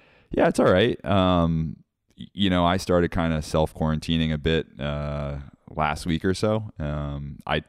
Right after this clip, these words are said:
I like working from home a lot 'cause it allows you to focus. Our office tends to be really noisy and busy and all that. So I actually will love to work from home for a solid chunk of the day and just be really focused. And then I would go in just for a couple meetings. Um,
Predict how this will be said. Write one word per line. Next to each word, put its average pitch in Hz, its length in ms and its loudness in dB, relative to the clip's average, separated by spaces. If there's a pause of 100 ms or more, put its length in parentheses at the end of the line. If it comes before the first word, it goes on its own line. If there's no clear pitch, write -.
(160)
I 82 260 0
like 69 240 -6
working 78 280 -4
from 76 200 -8
home 78 240 -2
a 69 60 -4
lot 65 420 -4
'cause 69 520 -8
it 67 80 -6
allows 69 260 -4
you 73 60 -4
to 64 80 -8
focus. 73 400 -4
Our 65 180 0
office 67 320 -4
tends 69 220 -6
to 69 80 -6
be 64 80 -4
really 67 240 -2
noisy 67 420 -6
and 65 160 -8
busy 69 400 -4
and 65 340 -8
all 60 140 -6
that. 69 320 -4
So 67 200 -4
I 69 160 0
actually 69 440 -6 (600)
will 71 260 -2
love 67 220 -2
to 73 80 -2
work 69 200 -2
from 71 120 -8
home 73 240 -2
for 69 160 -4
a 67 60 -6
solid 73 280 -2
chunk 76 200 -2
of 76 80 -2
the 71 60 -4
day 78 360 0
and 73 100 -4
just - 140 -18
be 69 80 -8
really 67 220 -6
focused. 87 580 0
And 69 120 -8
then 69 260 -6 (400)
I 71 80 -2
would 71 120 -4
go 69 220 -2
in 71 160 -4
just 65 180 -8
for 73 120 -6
a 67 40 -6
couple 69 260 -6
meetings. 76 640 -6
Um, 67 500 -8